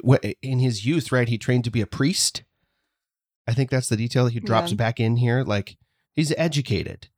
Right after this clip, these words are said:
Speaker 1: And so the depravity that we witness in Thenardier's plan to murder Valjean in disguise and
Speaker 2: Although he's not educated enough to spell well.
Speaker 1: No, that's true.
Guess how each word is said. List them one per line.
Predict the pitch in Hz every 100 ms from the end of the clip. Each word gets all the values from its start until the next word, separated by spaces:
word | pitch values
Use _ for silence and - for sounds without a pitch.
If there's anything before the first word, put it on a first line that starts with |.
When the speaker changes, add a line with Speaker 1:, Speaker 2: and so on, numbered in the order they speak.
| _ _ -
Speaker 1:
And | 113
so | - 123
the | 113
depravity | 95 113 - - 131 127 127 110 104 98 98 104 - _ -
that | 101 110
we | 104 107
witness | 107 - 101 98 -
in | - 101 98
Thenardier's | - 113 104 98 90
plan | - 165 151 139 127
to | 117
murder | 117 120 113 104 - - - - -
Valjean | 107 104 104 104
in | 98
disguise | 98 - 98 92 92 -
and | - 101 92 92 - _ _ _ _ _ _ _
Speaker 2:
Although | 214 214
he's | 240 233
not | 247
educated | 214 214 208 180 180
enough | 180 190 -
to | 190
spell | - - - -
well. | - - - 247 _ -
Speaker 1:
No, | 131 143
that's | 147 -
true. | - 101 127